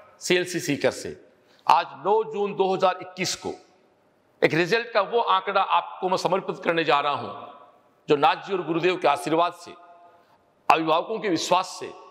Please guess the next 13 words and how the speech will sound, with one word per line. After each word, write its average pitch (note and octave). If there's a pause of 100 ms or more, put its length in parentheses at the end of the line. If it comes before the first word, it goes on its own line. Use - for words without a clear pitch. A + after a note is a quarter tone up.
(500)
टीम A3
सीएलसी G#3
की G3+
मेहनत F3
से, - (280)
मेरे F3
बच्चों G#3+
का -
संस्था F#3+
के F3+
प्रति F#3
विश्वास E3+
से, C#3